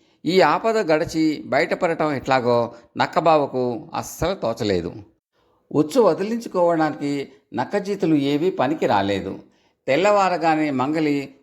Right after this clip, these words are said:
ఉచ్చులు ఒకటొకటే చూసుకుంటూ వచ్చాడు. ఆఖరకు నక్కబావ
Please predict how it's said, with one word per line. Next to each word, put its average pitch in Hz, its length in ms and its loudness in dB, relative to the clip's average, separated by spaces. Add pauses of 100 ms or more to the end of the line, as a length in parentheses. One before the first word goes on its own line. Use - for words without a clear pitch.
(100)
ఉచ్చులు 160 360 0
ఒకటొకటే 180 480 0
చూసుకుంటూ 165 680 0
వచ్చాడు. 98 600 -2 (360)
ఆఖరకు 202 640 2
నక్కబావ 196 560 0